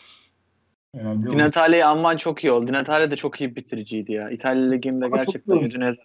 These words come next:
Speaker 2: oldu.
Speaker 1: Ama zaten İtalya Ligi'nde her zaman çok çok iyi santrforlar oldu Kaan. Yani, hani, bazıları belki çok iyi, e, bir milli takım kariyerine hiçbir zaman erişemediler.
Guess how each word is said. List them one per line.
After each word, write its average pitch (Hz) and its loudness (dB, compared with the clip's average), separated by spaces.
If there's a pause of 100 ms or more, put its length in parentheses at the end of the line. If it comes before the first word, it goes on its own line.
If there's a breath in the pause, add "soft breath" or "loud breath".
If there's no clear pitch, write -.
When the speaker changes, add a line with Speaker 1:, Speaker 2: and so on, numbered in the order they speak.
(140)
Speaker 2:
oldu. 113 -16 (220)
Speaker 1:
Ama 214 4
zaten 202 2
İtalya 208 0
Ligi'nde 151 -4
her 202 2
zaman 180 0
çok 170 -10
çok 165 -10
iyi 156 -6
santrforlar 147 -4
oldu 131 0 (100)
Kaan. 120 -6
Yani, 135 2
hani, 147 2 (380 loud breath)
bazıları 156 4
belki 170 2
çok - -6
iyi, 175 4 (320)
e, 165 -6 (460)
bir 160 0
milli 160 2
takım 165 -4
kariyerine 165 0 (200)
hiçbir 147 -14
zaman 160 -2
erişemediler. 147 -2